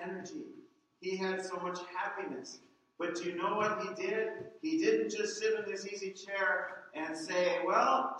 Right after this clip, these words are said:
Jesus, come get me." He shared the gospel. And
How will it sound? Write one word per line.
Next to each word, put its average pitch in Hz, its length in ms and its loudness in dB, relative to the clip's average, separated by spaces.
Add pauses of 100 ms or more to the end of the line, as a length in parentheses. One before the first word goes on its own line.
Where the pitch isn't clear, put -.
Jesus, 233 360 -8
come 226 220 0 (120)
get 240 320 2
me." 170 240 -8 (1080)
He 247 120 0
shared 220 440 2
the 180 100 -2
gospel. - 640 0 (1800)
And 180 240 -4